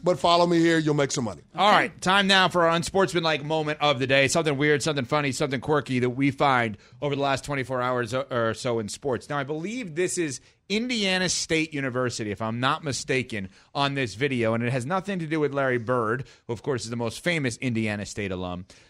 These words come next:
Speaker 2: They had a putting contest during their game on a basketball court last night for ten thousand dollars. Okay? College students,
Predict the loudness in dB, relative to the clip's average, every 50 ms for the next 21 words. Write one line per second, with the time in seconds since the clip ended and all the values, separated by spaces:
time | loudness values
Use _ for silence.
0 | _ _ -4 0 0 2 4 4 2 2 2 0 -2 -6 -10 -8 -2 0 0 0
1 | 0 -2 -4 -6 -4 -4 -4 -2 -2 -2 -2 -2 -4 -6 -8 -14 -16 _ _ _
2 | _ _ _ -10 -2 2 2 4 4 4 2 2 2 2 2 2 2 2 4 2
3 | 0 0 -2 -4 _ -2 2 4 6 6 6 4 4 4 4 4 6 6 4 2
4 | -2 0 2 2 0 0 -2 -2 -2 -2 -2 -2 -2 -2 -2 -2 -4 -4 -6 -4
5 | -4 -6 -6 _ _ _ _ _ _ -6 -6 -4 -4 -8 -6 -4 -2 -2 -2 -4
6 | -6 -4 -2 2 2 4 2 2 0 -4 -6 -2 2 2 2 2 2 -2 -8 -10
7 | -14 -14 -14 -16 _ _ _ -4 0 0 2 0 -2 -4 _ _ -10 -2 2 4
8 | 4 4 4 2 0 -4 -4 -6 -6 -6 -8 -10 -10